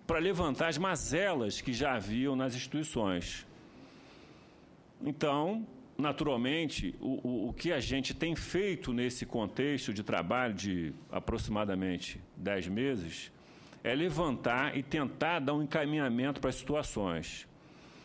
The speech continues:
Em hipótese alguma, a gente tenta fazer desmobilização ou antidemocratizar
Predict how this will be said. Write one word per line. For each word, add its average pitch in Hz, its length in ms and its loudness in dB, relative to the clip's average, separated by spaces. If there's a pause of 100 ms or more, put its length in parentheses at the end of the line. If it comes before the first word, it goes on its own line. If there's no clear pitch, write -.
(260)
Em 202 120 2
hipótese 202 520 0
alguma, 127 720 2 (300)
a 107 120 2
gente 139 360 -2
tenta 160 680 0
fazer 123 420 0
desmobilização 143 1300 0 (440)
ou 180 340 2
antidemocratizar 165 1400 2